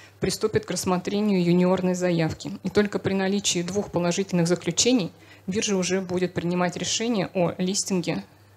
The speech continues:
ценных бумаг юниорной компании. А, в случае размещения акций на бирже компания может привлечь до семидесяти пяти процентов от объёма средств, которые требуются для бюджета развития на этапе Г Р Р эмитенту, а на этапе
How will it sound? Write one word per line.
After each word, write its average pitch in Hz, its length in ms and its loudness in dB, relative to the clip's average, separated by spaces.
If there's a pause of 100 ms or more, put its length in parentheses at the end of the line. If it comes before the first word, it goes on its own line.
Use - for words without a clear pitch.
(120)
ценных 180 340 0
бумаг 180 400 0
юниорной 170 500 2
компании. 160 600 0 (200)
А, 185 240 2
в 180 60 -2
случае 214 440 2
размещения 196 800 0
акций 185 380 -2
на 180 160 2
бирже 180 340 -4
компания 180 560 -2
может 185 360 0
привлечь 180 500 -2
до 180 160 -2
семидесяти 175 540 -4
пяти - 200 -6
процентов 180 680 -4
от 180 120 -4
объёма 180 340 0
средств, 180 380 0
которые 180 400 -2
требуются 175 600 -2
для 175 140 -4
бюджета 170 440 0
развития 175 480 0
на 175 220 2
этапе 170 340 0
Г 170 140 -2
Р 175 160 2
Р 220 160 0 (140)
эмитенту, 175 680 0 (440)
а 185 160 2
на 185 240 6
этапе 185 540 0